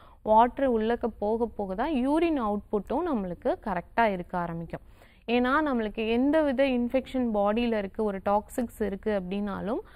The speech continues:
அது யூரின் வழியா தான் நம்மளுக்கு ஃப்ளஷ் அவுட் ஆகிட்டு போக ஆரம்பிக்கும். நம்மளுக்கு ஊ-, யூரின் அவுட்புட் ஒழுங்கா இல்ல, உள்ளக்கே தங்க ஆரம்பிக்குது. நார்மலா அது மோஷன் போற மாதிரி தான். அந்த கழிவுகள் வந்து உள்ளக்க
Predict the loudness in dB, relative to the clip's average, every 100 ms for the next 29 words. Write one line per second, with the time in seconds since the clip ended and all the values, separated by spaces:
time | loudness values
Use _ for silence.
0 | -18 0 2 4 2 2 4 4 2 0
1 | 0 0 0 0 -2 -2 -4 -2 -2 0
2 | -2 -2 0 0 2 -2 -4 -6 -6 -4
3 | -4 -4 -4 -8 -12 -10 -8 -6 -6 -6
4 | -6 -4 0 2 2 0 -2 -4 -4 -2
5 | -2 -2 -2 -2 -2 -4 -4 -4 -8 -18
6 | -20 -10 4 8 8 8 4 0 0 2
7 | 2 2 2 -4 -2 -2 -2 -2 0 0
8 | -2 -4 -2 -2 0 -2 0 -2 -2 -4
9 | -4 -4 -6 -10 -20 -14 -4 -4 0 2
10 | 2 2 2 2 0 0 0 0 -2